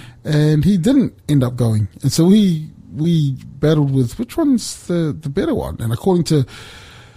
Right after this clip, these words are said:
Jesus in the parable, he f-, he concludes that it was the first son, the one that said no,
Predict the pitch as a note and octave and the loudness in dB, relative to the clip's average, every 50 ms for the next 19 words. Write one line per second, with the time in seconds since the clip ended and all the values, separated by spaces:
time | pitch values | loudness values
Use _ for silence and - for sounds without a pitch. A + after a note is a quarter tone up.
0 | - - - - - - - G3 A3+ A3 F3+ E3+ D3 C#3+ C#3 C3+ B2 - F3 B3+ | -20 -20 -20 -20 -12 -4 0 2 4 4 4 4 4 4 2 2 2 2 2 2
1 | D4 B3+ D#3 B2+ B2 D3 D#3+ - - - - - F3+ F3+ F3 D#3+ - - - - | 2 0 0 0 0 -2 -4 -6 -16 -10 -4 -2 0 2 2 0 0 -4 -10 -6
2 | - E3 F3+ F3+ - - D3+ C3+ - - E3+ F#3+ F3+ D3 - - D3+ C#3 C3+ - | -2 -2 -2 -2 0 0 -2 0 0 0 0 0 0 -2 -4 -2 -2 -2 -2 -2
3 | - - D3+ D3 C3 D3 D3+ - - - - - C#4+ D4+ A#3+ - - - A#2+ G2+ | -4 -4 -2 -2 0 -2 -2 -2 -4 -4 -4 -2 -2 -2 -2 -2 -2 0 0 0
4 | E2+ - - - _ - - - C#3 C#3+ D3+ D3+ C#3+ C3+ - - - C#3 B2+ C3 | -2 -4 -8 -18 _ -20 -6 -4 -2 0 0 0 0 -2 -4 -2 -2 -2 0 0
5 | C#3 F3 G3 F#3+ G#3 A3+ | 0 0 0 0 0 -2